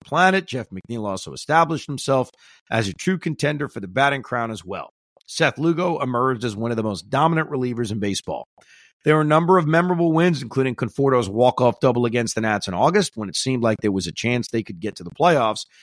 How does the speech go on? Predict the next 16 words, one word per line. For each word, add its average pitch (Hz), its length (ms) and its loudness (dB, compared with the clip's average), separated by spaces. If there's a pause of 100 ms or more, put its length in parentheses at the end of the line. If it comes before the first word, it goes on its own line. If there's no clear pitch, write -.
(200)
as 117 160 -2
well 143 220 4
as 110 120 -8
Dom's 147 380 2
walk-off 131 540 0
pinch 131 180 -4
hit 113 120 -2
home 117 240 -4
run 107 240 -4 (380)
in 131 160 0
the 127 60 0
final 123 360 2
game 117 260 -2
of 107 60 -6
the 117 60 -10
season 98 460 -4